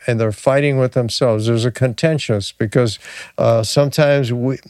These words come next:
we wanna do the right thing, but we end up doing the wrong thing. And, uh, uh, Paul,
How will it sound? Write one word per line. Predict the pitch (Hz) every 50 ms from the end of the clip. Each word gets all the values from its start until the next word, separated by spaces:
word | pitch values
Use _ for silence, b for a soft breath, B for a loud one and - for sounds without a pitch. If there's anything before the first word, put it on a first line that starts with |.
| _ _ _ _ -
we | - 139 143
wanna | 151 156 156 160 156 147 139
do | 123 160 156 147
the | 139 139 135
right | 135 139 143 147 135 -
thing, | - 156 156 147
but | 127 127 127
we | 127 135 135 139
end | 139 143 143
up | 139 131 117 117
doing | 143 147 147 143 135
the | 123 117
wrong | 117 127 139 151 160 156 151
thing. | 139 - 110 101 95 92 90 - _ _ b b b b b b b b b b b _ _ - -
And, | 110 110 107 110 110 110 110
uh, | 113 113 113 113 113 110 113 b b b b b b b b _ -
uh, | - - 107 113 117
Paul, | 120 - - 131 123 135 147 151 139 131 120 117 117